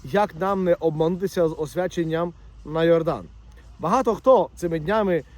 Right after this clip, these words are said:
коли кличе священника, запрошує до себе на освячення дому, то очікує так: «У мене є моє життя, у мене є мої погляди на все, у мене є моє сприйняття, але я покличу священника, між іншим, аби священник покропив водою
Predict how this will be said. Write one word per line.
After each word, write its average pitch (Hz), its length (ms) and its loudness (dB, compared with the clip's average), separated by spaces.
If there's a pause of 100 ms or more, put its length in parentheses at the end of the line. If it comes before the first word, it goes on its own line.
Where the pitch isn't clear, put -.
коли 175 160 2
кличе 185 280 -2
священника, 175 560 -4
запрошує 170 440 -4
до 160 100 -2
себе 165 300 -2 (260)
на 123 80 -8
освячення 170 500 -2
дому, 175 420 2 (340)
то 185 60 2
очікує 202 400 0
так: 185 200 2 (880)
«У 202 40 -6
мене 240 220 6
є 233 100 6
моє 220 260 4
життя, 240 500 2 (220)
у 180 60 -10
мене 220 260 -2
є 214 100 0
мої 202 200 2
погляди 226 360 2
на 214 100 0
все, 208 160 -2
у 208 80 0
мене 208 260 -2
є 202 80 -2
моє 196 200 -2
сприйняття, 180 580 -4
але 269 200 0
я 208 120 2
покличу 175 400 -6
священника, 208 520 -2
між 185 160 -2
іншим, 180 300 -4 (260)
аби 185 340 0
священник 196 460 -4 (300)
покропив 180 520 0 (180)
водою 180 500 0